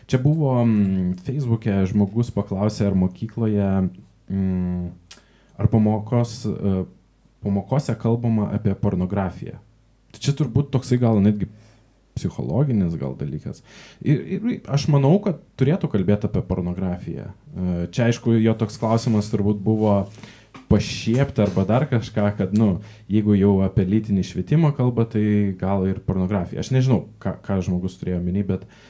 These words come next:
aš manau, kad turėtų, e, pamokoj kalbėti apie pornografiją, kas tai yra, kas tai per žanras, nes tai vis tiek kažkoks tam tikras žanras.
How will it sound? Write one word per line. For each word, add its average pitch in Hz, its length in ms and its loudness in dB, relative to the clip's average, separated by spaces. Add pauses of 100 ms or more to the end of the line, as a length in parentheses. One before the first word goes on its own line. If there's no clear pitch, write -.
(260)
aš - 300 -8
manau, 95 200 2
kad 90 200 -6
turėtų, 95 400 2
e, - 640 -12
pamokoj 82 480 -6
kalbėti 87 400 -6
apie 82 240 -4
pornografiją, 90 720 -2
kas 117 180 2
tai 95 160 2
yra, 110 220 2 (220)
kas - 180 -4
tai 98 80 0
per - 160 0
žanras, 101 640 -2
nes 85 240 -12
tai 82 80 -10
vis 82 160 -12
tiek 82 160 -8 (460)
kažkoks - 340 -14
tam 85 180 -8
tikras 85 300 -6
žanras. 85 480 -6